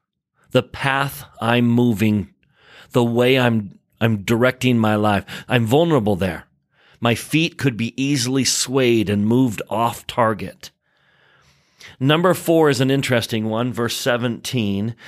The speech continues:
he says, "You need the shield." Now, why do I need a shield? He says, "You need a shield to quench all the fiery darts of the wicked."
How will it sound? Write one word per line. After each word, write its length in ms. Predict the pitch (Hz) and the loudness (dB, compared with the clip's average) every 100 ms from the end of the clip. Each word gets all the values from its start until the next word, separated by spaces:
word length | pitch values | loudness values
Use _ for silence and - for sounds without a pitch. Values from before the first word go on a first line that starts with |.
| - | -20
he 100 | - | -8
says, 300 | 123 139 131 120 | -4 0 -2 -4
"You 140 | 131 | -6
need 200 | 131 175 | -2 0
the 60 | 147 | 0
shield." 680 | 110 - 165 127 95 - - _ _ _ _ _ _ _ _ _ | 0 0 2 0 -2 -12 -20 _ _ _ _ _ _ _ _ _
Now, 120 | 131 | -2
why 220 | 143 160 185 | 0 2 2
do 140 | 180 | 2
I 100 | 147 | 2
need 200 | 143 127 | 2 2
a 40 | |
shield? 500 | 113 - 202 170 101 | 0 0 0 0 0
He 100 | 101 | -4
says, 320 | 120 139 123 - - | -2 0 -2 -4 -12
"You 160 | - 175 | -2 2
need 180 | 202 160 | 2 2
a 80 | 139 | 0
shield 640 | - - 190 127 113 120 - - _ | 0 -2 0 0 0 -6 -14 -20 _
to 180 | - 147 | 0 0
quench 540 | 147 147 156 175 175 | -2 0 0 0 -2
all 200 | - 139 | -2 0
the 120 | 127 | 0
fiery 500 | 123 - 123 123 110 | -4 -2 0 2 0
darts 400 | 101 104 107 - | 0 0 0 -2
of 160 | - 98 | -6 -2
the 80 | 101 | -2
wicked." 480 | 92 90 - - | -2 -4 -8 -14